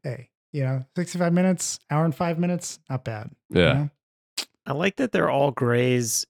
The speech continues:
Speaker 3: except the, the main one that has sex with them all the time, that just is, like, a human woman with a gray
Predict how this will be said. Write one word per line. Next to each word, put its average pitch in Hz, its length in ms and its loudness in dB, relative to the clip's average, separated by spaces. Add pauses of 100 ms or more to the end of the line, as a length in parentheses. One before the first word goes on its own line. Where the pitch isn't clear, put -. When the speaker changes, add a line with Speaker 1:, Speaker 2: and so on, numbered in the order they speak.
Speaker 3:
except - 480 -2
the, 113 300 -2
the 110 240 -4
main 113 320 0
one 120 140 0
that 110 100 0
has 113 160 -2
sex 104 300 -6
with 131 100 0
them 120 120 0
all 120 120 4
the 120 80 2
time, 123 340 0
that 117 120 -2
just 117 220 0
is, 123 120 2
like, 117 260 0
a 135 100 -2
human 117 600 2
woman 123 500 0
with 113 220 2
a 120 60 -4
gray 113 440 2